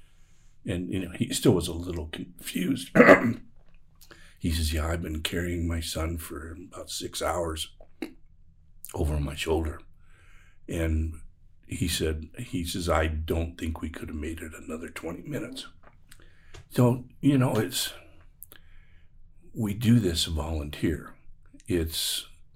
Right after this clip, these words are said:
um, something I almost get addicted to.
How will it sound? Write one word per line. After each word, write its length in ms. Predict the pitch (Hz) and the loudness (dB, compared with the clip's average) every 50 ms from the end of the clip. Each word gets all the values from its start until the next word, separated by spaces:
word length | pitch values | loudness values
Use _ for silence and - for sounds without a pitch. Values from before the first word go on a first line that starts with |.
| - - - - - - - - - - - - - 208 | -20 -20 -20 -20 -20 -20 -20 -20 -20 -20 -20 -20 -12 -8
um, 800 | 127 87 87 87 87 80 80 76 73 71 73 76 78 80 85 95 - | -6 -6 -4 -2 -2 -2 -2 -2 -4 -4 -6 -6 -6 -6 -4 -2 0
something 500 | - - - - - 82 82 82 80 78 | 0 0 0 -2 -4 -4 -4 -4 -2 -2
I 100 | 76 78 | 0 2
almost 420 | 76 78 80 80 82 78 - - - | 4 4 4 4 4 2 -2 -2 -2
get 120 | 85 78 | -2 -2
addicted 560 | 78 73 69 - 78 76 76 73 - 80 82 - | -2 -4 -6 -6 -6 -6 -6 -8 -12 -14 -12 -10
to. 320 | - 78 73 - - 65 | -8 -6 -6 -6 -8 -10